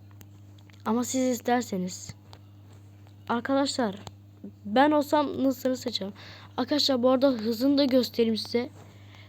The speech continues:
Belki şimdi şey olur. Arkadaşlar bakın. Uçtum bildiğiniz. Jet gibi gidiyor. Neyse şunu şu, oha gitti, bir dakika şunu şey yapayım.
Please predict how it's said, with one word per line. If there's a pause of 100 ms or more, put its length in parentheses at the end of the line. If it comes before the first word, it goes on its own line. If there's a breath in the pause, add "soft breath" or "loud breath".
(260 loud breath)
Belki (100)
şimdi
şey
olur.
Arkadaşlar
bakın. (760)
Uçtum
bildiğiniz.
Jet
gibi
gidiyor. (1120)
Neyse (140)
şunu
şu, (100)
oha (140)
gitti,
bir
dakika
şunu
şey
yapayım.